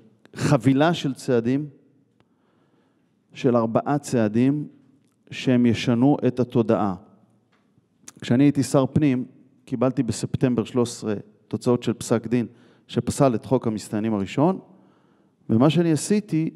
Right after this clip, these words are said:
עשיתי ש-, הבאתי חבילה, הקמתי את חולות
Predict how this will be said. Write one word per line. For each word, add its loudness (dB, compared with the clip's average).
עשיתי -4
ש-, -4
הבאתי 0
חבילה, 0
הקמתי 0
את -2
חולות 0